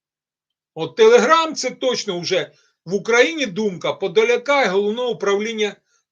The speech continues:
розвідки Міноборони України. Закрити Telegram. TikTok потрібно закрити, YouTube. Далі, що ще закриє?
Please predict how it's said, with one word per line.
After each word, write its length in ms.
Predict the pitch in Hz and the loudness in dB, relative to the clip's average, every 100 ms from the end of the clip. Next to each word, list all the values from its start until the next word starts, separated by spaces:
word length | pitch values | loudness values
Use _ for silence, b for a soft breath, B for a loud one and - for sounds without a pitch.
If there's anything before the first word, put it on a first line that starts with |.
| 190 208 214 202 202 190 202 | -4 2 4 4 4 4 6
розвідки 760 | 226 214 190 - 190 185 - - 180 | 6 6 0 -8 -4 -4 -4 -14 -8
Міноборони 680 | 220 226 202 214 220 214 | -6 -4 4 8 8 6
України. 600 | 202 165 180 180 143 127 | -2 -2 -4 -4 -6 -10
Закрити 600 | 123 160 240 262 262 254 | -4 -4 -4 -4 -4 -4
Telegram. 580 | 175 185 180 151 151 117 _ _ _ _ _ 269 | -4 -4 -4 -4 -6 -8 _ _ _ _ _ -4
TikTok 460 | 294 - 262 240 | -4 0 0 0
потрібно 480 | 233 202 214 202 180 | 0 -4 -2 -6 -6
закрити, 540 | 151 170 165 156 139 139 | -8 -10 -8 -8 -8 -10
YouTube. 540 | 190 302 - 220 147 - _ _ _ | -6 -6 -6 -10 -10 -20 _ _ _
Далі, 500 | 143 165 277 240 175 | 0 2 4 2 0
що 260 | - 302 - | -4 -6 -4
ще 220 | - 226 | -4 -4
закриє? 540 | 170 180 165 151 123 | -4 -6 -6 -6 -6